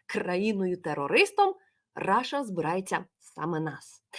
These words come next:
Матвієнко, прости господи, етнічна українка із Шепетівки, розповідає, що це нас. Нас вели в оману, ми просто не розуміємо, що відбувається довкола.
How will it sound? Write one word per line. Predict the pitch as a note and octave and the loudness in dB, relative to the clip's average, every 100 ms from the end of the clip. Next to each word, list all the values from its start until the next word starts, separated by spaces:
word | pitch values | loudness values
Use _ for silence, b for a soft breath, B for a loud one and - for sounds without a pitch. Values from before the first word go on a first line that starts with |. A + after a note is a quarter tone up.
| B B B B B | B B B B B
Матвієнко, | G4 G4 F#4+ F#4 A4 F#4+ F#4 | 8 12 12 12 12 12 8
прости | F4+ F4 D#4 | 6 6 4
господи, | E4+ E4 D#4 | 4 8 8
етнічна | C#4 E4 E4 - C#4+ | 10 8 4 8 8
українка | C4 C4+ C4+ D4+ C#4+ B3+ | 8 6 6 6 6 6
із | A#3+ | 4
Шепетівки, | - A#3+ A#3+ B3+ B3+ - | 2 2 2 2 0 0
розповідає, | A3+ - - G#3 G#3 C4 B3+ E3+ D3+ - | -4 -4 -6 -2 2 4 4 2 -2 -8
що | - A#3 A3+ - _ | -6 2 2 0 _
це | - - G3+ | -10 -4 0
нас. | G3 A3+ E4 D4+ F3 - - - | 2 6 8 6 4 -4 -20 -6
Нас | B3 B3+ F4 F#4 - | 2 8 10 8 4
вели | F#4+ G4 F#4 | 4 6 6
в | F4+ | 6
оману, | F#4 F4+ E4 E4 | 10 10 10 6
ми | E4 | 0
просто | D#4+ E4+ - E4 | -4 -8 -4 -4
не | E4 | -4
розуміємо, | E4 D#4 D#4 F4+ F#4+ F#4 | -4 -6 -4 -4 -2 -4
що | F4+ E4+ | -4 -6
відбувається | D4+ F4+ D4+ C#4+ | -2 0 0 -2
довкола. | C4 C#4+ - F#3+ - | -8 -6 2 2 0